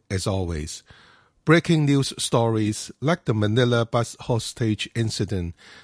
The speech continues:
and the Lambeth Ferry collision tragedy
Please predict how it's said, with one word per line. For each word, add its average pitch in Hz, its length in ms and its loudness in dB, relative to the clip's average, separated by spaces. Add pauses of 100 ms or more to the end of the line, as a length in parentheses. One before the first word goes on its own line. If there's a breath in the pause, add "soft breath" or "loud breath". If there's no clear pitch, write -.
(160 loud breath)
and 135 160 6
the 131 80 6
Lambeth 175 400 4
Ferry 131 340 2
collision 117 520 0
tragedy 101 680 -2